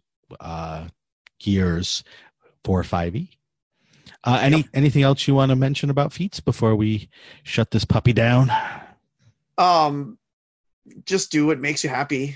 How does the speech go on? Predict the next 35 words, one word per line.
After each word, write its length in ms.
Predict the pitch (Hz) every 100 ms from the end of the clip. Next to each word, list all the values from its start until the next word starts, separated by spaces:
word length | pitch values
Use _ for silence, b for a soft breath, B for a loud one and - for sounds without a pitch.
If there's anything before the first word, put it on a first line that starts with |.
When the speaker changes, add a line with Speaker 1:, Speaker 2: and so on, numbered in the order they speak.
| 139
Speaker 2:
I 120 | -
guess. 420 | 117 117 135 - -
Speaker 1:
Yeah. 120 | 107
Speaker 2:
Like, 200 | 139 135
if 140 | 135
you, 280 | 135 139 135
if, 260 | 123 131 -
if 200 | 143 -
feats 340 | - 156 143
are 80 | 147
the 80 | 143
way 100 | 143
you 100 | 151
wanna 120 | 151
play 120 | 156
your 100 | 151
game, 320 | 147 185 214 147
play 180 | 131
your 80 | 151
games 300 | 143 160 160
with 100 | 165
feats. 300 | - 117 -
If 120 | -
not, 300 | 139 190 277
take 180 | - 175
your 100 | -
bonus. 460 | 208 240 220 - -
Speaker 1:
Yep. 160 | 139 - B B B
And 120 | 131
Speaker 2:
There's 160 | 113 147
no 380 | 156 170 180 - 139
right 240 | 135 151 151 131 -
answer. 420 | 131 127 - -
Speaker 1:
That's 200 | - -
true. 280 | - 120 80